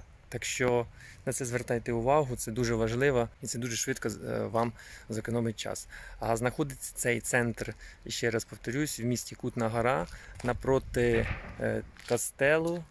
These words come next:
Святої Барбари. Тобто тут він знаходиться, так що вулиця Кремніцька, е, число я не пам'ятаю, але я напишу, ось тут ось буде написано все, де ця адреса знаходиться. Так що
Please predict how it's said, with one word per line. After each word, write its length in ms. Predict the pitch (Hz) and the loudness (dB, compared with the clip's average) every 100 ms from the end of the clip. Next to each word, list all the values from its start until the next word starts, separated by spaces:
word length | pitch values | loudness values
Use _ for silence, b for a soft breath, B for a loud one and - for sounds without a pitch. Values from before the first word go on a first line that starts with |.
| - - - - - | -18 -20 -20 -20 -18
Святої 520 | - 113 - 123 120 | -6 -6 -2 0 0
Барбари. 600 | 107 120 131 156 170 180 - - - - - | 4 4 4 0 0 -4 -10 -20 -20 -20 -8
Тобто 360 | 113 - 117 110 | -8 -4 -4 -2
тут 220 | 135 123 | -4 -2
він 100 | 120 | -4
знаходиться, 640 | 104 117 - 147 131 - 120 B B B B - | -2 -2 -2 -4 -4 -4 -4 B B B B -8
так 180 | 110 | -6
що 240 | - - 110 110 107 107 101 | -4 -4 -2 0 -2 -4 -4
вулиця 380 | 120 117 - - | -4 -2 -4 -4
Кремніцька, 840 | - 120 123 147 - - 123 117 - B B B | -2 0 2 0 -2 -2 2 2 0 B B B
е, 280 | 104 110 107 - - - | -6 -4 -4 -6 -14 -8
число 480 | 123 - - 127 | -4 -4 0 2
я 120 | 120 120 | 4 4
не 140 | 120 | 2
пам'ятаю, 680 | - 120 123 - 131 120 110 | 2 2 2 4 2 4 2
але 160 | 107 113 | 2 2
я 80 | |
напишу, 600 | 110 110 120 - 123 107 98 B B | 0 0 -4 0 0 -2 -6 B B
ось 160 | 113 - | -8 -4
тут 280 | 120 113 117 | -2 -2 -2
ось 260 | 101 - | -4 -6
буде 640 | 113 110 110 107 104 104 101 | -4 -2 0 0 0 -2 -4
написано 560 | 113 - 113 110 104 104 | -4 -2 -2 -2 -2 -4
все, 360 | - 117 113 - B B - - | -2 2 2 0 B B -18 0
де 140 | 131 | 2
ця 180 | - 117 | 4 2
адреса 320 | 110 120 - | 4 2 2
знаходиться. 580 | 110 117 - 101 - 113 - - | -2 -6 -6 -10 -10 -12 -14 -10
Так 180 | - 131 | -4 -2
що 340 | - 135 123 | 0 4 4